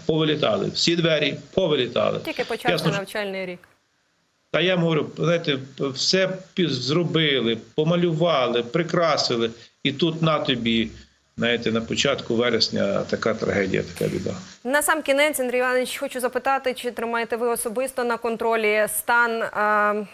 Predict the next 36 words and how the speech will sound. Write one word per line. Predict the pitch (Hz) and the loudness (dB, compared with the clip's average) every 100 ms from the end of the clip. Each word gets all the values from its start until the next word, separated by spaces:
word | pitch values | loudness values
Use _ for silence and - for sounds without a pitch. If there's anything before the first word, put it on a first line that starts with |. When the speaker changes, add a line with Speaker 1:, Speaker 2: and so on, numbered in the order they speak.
| - - | -10 -4
Speaker 2:
того | 226 | -2
чоловіка, | 220 247 247 254 226 | -2 -2 -2 0 0
який | 214 214 | 0 -2
втратив | 208 233 220 220 | -2 0 0 -2
сьогодні | 226 220 214 220 | -4 -4 -2 -4
всю | - 220 | -6 -8
сім'ю? | 190 220 214 247 254 | -6 -6 -4 -4 -4
Бо | 208 | -6
здається, | 190 208 208 208 | -4 -4 -4 -8
що | - 214 | -6 -6
якщо | 190 226 | -6 -4
є | 214 208 | -2 -2
пекло | 226 202 202 | 0 -2 -2
на | 196 202 | -4 -6
сі-, | - 208 | -6 -6
на, | 214 208 | -4 -4
на | 214 226 | -2 -4
цій | 214 233 | -2 -4
землі, | 202 214 220 247 | -2 -4 -4 -6
то | 214 | -6
він | 196 214 | -4 -4
сьогодні | 214 208 202 196 | -6 -6 -6 -6
його | 202 | -6
відчув. | 190 185 - 165 175 | -8 -8 -10 -8 -8
Він | |
втратив | 180 202 190 190 | -6 -4 -4 -4
дружину | 185 208 240 269 196 180 | -6 -6 -4 -2 -2 -4
і | 175 | -4
трьох | 226 214 - - _ _ - | -2 -2 -4 -16 _ _ -2
прекрасних | 226 220 180 175 180 180 | 0 2 0 -2 -6 -2
доньок. | 233 262 220 202 - - _ _ _ 214 | 0 2 2 -2 -8 -20 _ _ _ -2
В | |
якому | 220 226 214 | 0 2 0
стані | - 175 160 - | 0 -2 -4 -10
цей | |
чоловік? | - - - | -12 -14 -16